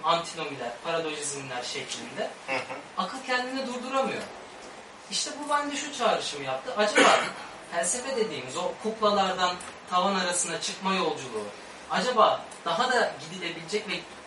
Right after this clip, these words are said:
Speaker 1: daha yukarı çıkıldığında, uzay noktasına çıkıldığında kendimize, "Ya buraya aslında çıkmamamız gerekiyordu." diyeceğimiz bir noktaya giden bir basamak olabilir mi? Yani mesela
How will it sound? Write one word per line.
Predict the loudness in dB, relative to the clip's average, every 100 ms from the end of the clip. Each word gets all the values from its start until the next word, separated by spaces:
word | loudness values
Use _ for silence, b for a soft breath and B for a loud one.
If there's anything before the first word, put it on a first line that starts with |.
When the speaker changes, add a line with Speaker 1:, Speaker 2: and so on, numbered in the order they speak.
| -2
Speaker 1:
daha | 2 4
yukarı | 2 -2 -6 -4 -4
çıkıldığında, | -6 -6 -6 -6 -6
uzay | -2 0 2
noktasına | 0 -2 -4 -2 -4 -8
çıkıldığında | -8 -8 -6 -4 -2 -2 -4 -14 -16 -18 -18 -18 -18 -8
kendimize, | -2 0 2 2 2 2 0 0
"Ya | 2 2 0
buraya | 2 6 6
aslında | 4 2 -2
çıkmamamız | -2 -4 0 2 2 0 -2
gerekiyordu." | 0 0 0 -2 -4 -4 -6 -8 -14 -18 -14 -10
diyeceğimiz | -8 -4 -4 -4 -6
bir | -6
noktaya | -6 -4 -2 -2
giden | -2 0 0 -2 -10 -16 -16 -6
bir | -4 -2
basamak | 0 0 0 -2 -2
olabilir | -2 0 -2
mi? | -4 0
Yani | 4 4 4
mesela | 0 0 2 0